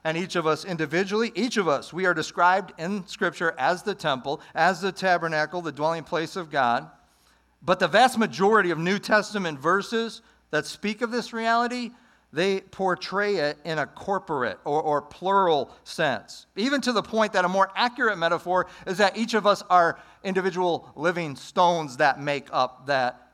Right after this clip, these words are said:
temple, that dwelling place together.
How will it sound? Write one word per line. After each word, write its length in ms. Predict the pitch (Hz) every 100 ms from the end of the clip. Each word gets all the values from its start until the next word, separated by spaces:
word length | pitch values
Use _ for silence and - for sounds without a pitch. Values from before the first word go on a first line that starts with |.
| _
temple, 400 | - 143 120 110
that 340 | 104 127 110 131
dwelling 420 | 131 139 127 107
place 400 | - 127 110 -
together. 560 | - 117 127 110 90